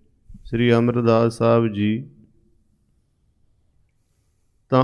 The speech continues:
ਉਸ ਪੰਡਤ ਨੇ ਇਹ ਗੱਲ ਦੱਸੀ। ਕਿ ਤੁਸੀਂ ਤਾਂ ਬਹੁਤ ਮਹਾਨ ਹੋ। ਆਉਣ ਵਾਲੇ ਸਮੇਂ ਦੇ ਵਿੱਚ ਬੜੀ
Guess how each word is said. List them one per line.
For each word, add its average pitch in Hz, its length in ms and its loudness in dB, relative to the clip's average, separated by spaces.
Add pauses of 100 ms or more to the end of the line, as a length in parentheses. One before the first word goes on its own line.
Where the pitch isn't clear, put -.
ਉਸ 135 240 2
ਪੰਡਤ 127 480 0
ਨੇ 131 320 2
ਇਹ 123 160 0
ਗੱਲ 113 280 0
ਦੱਸੀ। 101 460 -6 (1800)
ਕਿ 113 120 -2
ਤੁਸੀਂ 120 380 -2
ਤਾਂ 113 200 0
ਬਹੁਤ 139 480 4
ਮਹਾਨ 120 680 2
ਹੋ। 123 380 -2 (1600)
ਆਉਣ 143 220 6
ਵਾਲੇ 160 300 6
ਸਮੇਂ 147 400 2
ਦੇ 151 100 2
ਵਿੱਚ 151 220 0
ਬੜੀ 135 640 0